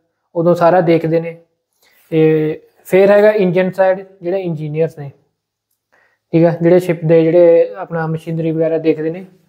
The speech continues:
ਉਹ ਇਹ ਦੇਖਦੇ ਨੇ। ਫਿਰ ਜੇ ਤਾਂ ਤੁਸੀਂ deck side ਜਾਣਾ, ਹਨਾ, ਤੇ ਫਿਰ ਤਾਂ ਹੈਗਾ ਦੋ course ਨੇ, ਇੱਕ ਹੈਗਾ ਡੀ ਐਨ ਐਸ, ਦੂਜਾ ਹੈਗਾ ਬੀ ਐਸ ਸੀ। ਤੇ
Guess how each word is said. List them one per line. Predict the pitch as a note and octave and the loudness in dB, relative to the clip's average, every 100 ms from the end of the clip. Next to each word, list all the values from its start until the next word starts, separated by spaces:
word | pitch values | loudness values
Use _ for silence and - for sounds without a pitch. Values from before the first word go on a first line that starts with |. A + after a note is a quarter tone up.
| _ _ _ _ - | _ _ _ _ -2
ਉਹ | F#3+ F#3 | 2 4
ਇਹ | F3+ | 4
ਦੇਖਦੇ | E3+ D3 C#3 | 2 -2 -8
ਨੇ। | C3+ _ _ _ _ _ _ _ _ _ _ - | -14 _ _ _ _ _ _ _ _ _ _ -2
ਫਿਰ | G3+ | 2
ਜੇ | G#3 | 4
ਤਾਂ | A3 A#3+ | 4 2
ਤੁਸੀਂ | A3+ | 2
deck | G#3 F#3+ | 2 0
side | - F#3 | 2 2
ਜਾਣਾ, | F3 E3 D#3+ - _ _ _ _ _ _ _ _ - | 2 -2 -6 -10 _ _ _ _ _ _ _ _ -6
ਹਨਾ, | E3+ F3+ F3+ - _ _ _ | -2 -2 -6 -20 _ _ _
ਤੇ | - D#3+ D#3 D3+ - | 0 2 2 0 -4
ਫਿਰ | - F#3 G3+ | -2 2 2
ਤਾਂ | A3+ | 2
ਹੈਗਾ | G3+ G3 G#3 | 2 4 4
ਦੋ | G3+ F3+ | 2 2
course | E3 E3 D#3+ D#3+ | 0 -2 -6 -8
ਨੇ, | D3 C#3+ - | -20 -20 -12
ਇੱਕ | F3 F3+ | -8 -4
ਹੈਗਾ | F3+ F3+ | 0 0
ਡੀ | D#3+ | 2
ਐਨ | D#3+ F3 | 2 2
ਐਸ, | F3+ - - | -2 -6 -10
ਦੂਜਾ | D#3+ D#3+ E3+ | -4 0 2
ਹੈਗਾ | D#3+ E3 F#3+ - - | 2 0 -2 -6 -8
ਬੀ | D#3 D#3+ | 0 2
ਐਸ | D#3 | 2
ਸੀ। | - C#3 _ _ _ _ _ _ _ _ _ _ - | -4 -14 _ _ _ _ _ _ _ _ _ _ -4
ਤੇ | D3+ D3 D3 - - | 0 2 0 -2 -6